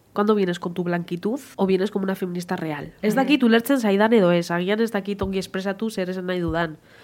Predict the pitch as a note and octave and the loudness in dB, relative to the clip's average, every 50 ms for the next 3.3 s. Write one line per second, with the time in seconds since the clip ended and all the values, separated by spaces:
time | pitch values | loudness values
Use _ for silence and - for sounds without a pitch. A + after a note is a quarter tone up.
0 | - - - - - - G#3+ G3 G#3 G3+ G3+ G3 F#3+ G3 G#3+ C4 C#4+ - - B3+ | -20 -20 -20 -12 -4 -2 0 2 2 2 4 4 4 4 4 2 0 0 -2 -2
1 | A#3 A3+ A#3 B3+ A#3+ A3+ A3+ B3+ - - - - - - - - - - - - | -2 2 2 4 4 2 2 -2 -8 -20 -20 -20 -20 -20 -20 -20 -16 -6 0 2
2 | B3+ B3+ B3+ - - - _ _ _ _ - G#3 G3+ G#3 A3+ B3 A#3+ B3+ B3+ B3 | 2 2 2 0 -6 -20 _ _ _ _ -2 2 2 4 4 2 2 0 2 2
3 | B3 A#3+ B3+ B3+ A#3+ | 2 2 2 0 -2